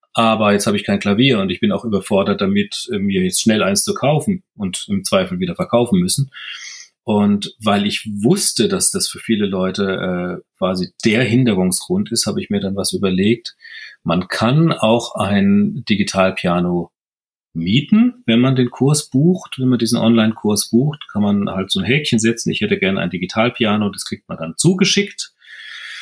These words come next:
innerhalb von wenigen Tagen und, ähm, das kann man dann eben drei Monate lang benutzen, zahlt dann eine kleine Miete dafür, siebzig Euro sind es für die drei Monate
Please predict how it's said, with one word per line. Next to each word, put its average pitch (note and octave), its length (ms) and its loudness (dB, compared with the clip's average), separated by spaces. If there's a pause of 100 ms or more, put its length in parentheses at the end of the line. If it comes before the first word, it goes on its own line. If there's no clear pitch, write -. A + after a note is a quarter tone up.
(360)
innerhalb G#2+ 320 -2
von G#2 140 2
wenigen F#2+ 320 2
Tagen C#3+ 480 2
und, G2+ 760 0
ähm, F#2 640 -2 (260)
das - 180 -2
kann A#2 140 2
man G#2 120 2
dann G2 120 -2
eben G2 160 -2
drei F2 200 0
Monate F2+ 380 -2
lang E2 160 -6
benutzen, D#3+ 520 2
zahlt F#2+ 260 -2
dann F2 80 -2
eine E2+ 80 -6
kleine E2 320 -4
Miete C#3 260 0
dafür, A2+ 380 0
siebzig F2+ 360 -4
Euro A#2+ 260 4
sind A#2+ 200 2
es A2+ 120 0
für A2+ 100 -2
die A2 120 -2
drei F#2+ 220 0
Monate F#2 500 -2